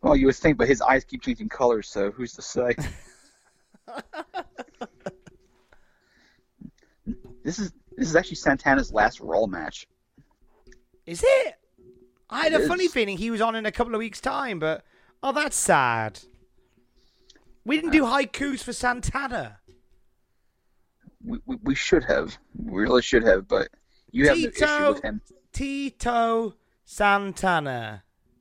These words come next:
Speaker 1: Okay, that's it. That's a good start.
Speaker 2: El Matador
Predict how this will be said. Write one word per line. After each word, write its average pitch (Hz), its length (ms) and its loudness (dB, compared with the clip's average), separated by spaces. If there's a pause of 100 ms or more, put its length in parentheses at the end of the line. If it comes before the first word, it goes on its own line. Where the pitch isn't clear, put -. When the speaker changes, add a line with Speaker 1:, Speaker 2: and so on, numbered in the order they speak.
(280)
Speaker 1:
Okay, 113 140 -2
that's 107 200 0
it. 135 80 0
That's 107 160 -6
a - 40 -20
good - 120 -6
start. 113 360 -6 (160)
Speaker 2:
El 156 600 2 (300)
Matador 147 1600 0